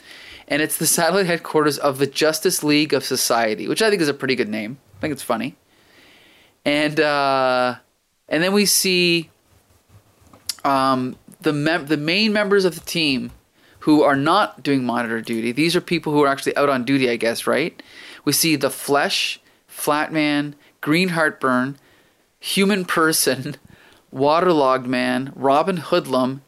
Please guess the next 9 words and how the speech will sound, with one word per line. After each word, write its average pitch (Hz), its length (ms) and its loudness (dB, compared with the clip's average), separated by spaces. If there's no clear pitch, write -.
Nasty 151 460 -2
Girl, 127 400 2
and 135 160 -4
Useless 143 420 -2
Kid, 104 300 -4
which 127 220 -4
are 143 80 4
all 139 140 4
parody, 131 640 0